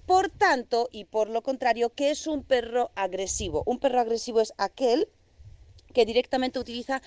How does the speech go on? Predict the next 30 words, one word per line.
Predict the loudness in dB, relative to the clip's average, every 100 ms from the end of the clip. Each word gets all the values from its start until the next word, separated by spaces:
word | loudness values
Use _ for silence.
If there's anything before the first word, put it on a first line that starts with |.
| -14 -2
la | 4 4
agresividad | 4 -2 -6 -8 -4 -2 -2
para | -2 0 -2
librarse | -2 0 0 0 -6
de | -6
un | -6
estímulo | -8 -8 -6 -4 -6
o | -8
simplemente, | -10 -8 -6 -4 -6 -10
pues, | -12
para | -10 -8 -8 -10
invadir | -10 -4 -4 -4 -6 -6
o | -2 -2
atacar | -2 -6 -6
un | -6 -10
estímulo. | -12 -18 -16 -14 -14
Es | -10
aquel | -6 -2
perro | 2 2 4
que, | 2 0 -10 -18 -8
eh, | -6
gruñe, | -4 -4 -6 -8
saca | -10 -6 -4
los | -4 -6
dientes, | -6 0 0 0 -2 0 0 -2 -12 -10
eh, | 0 4 4 2
desafía | 2 0 0 -2 0 2
con | 4 4
la | 4
mirada, | 4 2 2 2 2 0